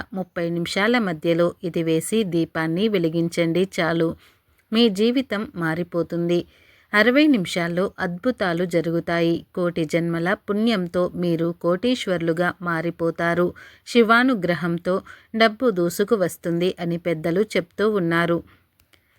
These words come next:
దీపం గురించి అందరికీ తెలుసు. దీపం లక్ష్మీ స్వరూపం.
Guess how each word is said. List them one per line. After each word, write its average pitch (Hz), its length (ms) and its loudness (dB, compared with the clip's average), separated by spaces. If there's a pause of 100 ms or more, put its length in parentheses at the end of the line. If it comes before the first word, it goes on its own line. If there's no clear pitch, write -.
(120)
దీపం 262 380 4 (120)
గురించి 175 360 0 (240)
అందరికీ 247 480 0 (120)
తెలుసు. 170 340 -2 (240)
దీపం 180 320 -2 (180)
లక్ష్మీ 254 340 2 (100)
స్వరూపం. 165 480 -2